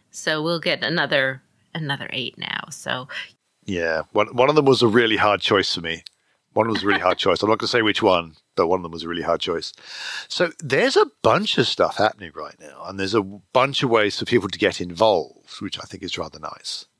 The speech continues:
Speaker 1: Yes, especially for us R P G players who don't get to interact with the storyline a whole lot.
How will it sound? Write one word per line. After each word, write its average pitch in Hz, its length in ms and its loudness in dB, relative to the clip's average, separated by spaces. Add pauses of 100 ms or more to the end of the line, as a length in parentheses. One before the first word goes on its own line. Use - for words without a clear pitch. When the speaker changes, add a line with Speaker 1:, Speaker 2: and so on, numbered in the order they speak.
(460)
Speaker 1:
Yes, - 400 -8 (120)
especially 277 440 -4
for 226 280 -2
us - 480 -2 (100)
R 220 140 2
P 226 140 -2
G - 520 -6 (280)
players 131 460 -4
who 139 300 -6 (100)
don't 165 260 -2 (280)
get 147 180 -4
to - 160 -10
interact 143 420 -2
with - 120 -14
the 135 80 -14
storyline 127 500 -2
a 131 60 -4
whole 135 180 -4
lot. - 320 -4